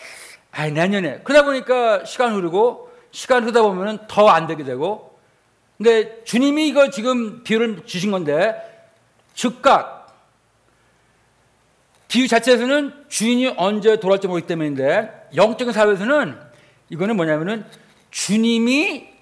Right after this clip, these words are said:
언제 돌아올지 모르기 때문입니다. 주인이 아니라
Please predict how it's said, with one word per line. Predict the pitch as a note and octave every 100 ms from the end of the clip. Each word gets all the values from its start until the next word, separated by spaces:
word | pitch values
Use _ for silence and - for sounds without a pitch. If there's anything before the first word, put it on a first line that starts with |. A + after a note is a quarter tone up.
| _
언제 | - F3+ G#3+ G#3 G3 A3+ A#3 - - -
돌아올지 | F3 F3 E3 - E3+ F3 F3 - -
모르기 | A#2 B2 B2 A#2+
때문입니다. | C#3 A2+ F#2+ - _ _ _ _ _ _ _ _ _ _
주인이 | - - B3 B3+
아니라 | A#3+ A3 D4 E3 -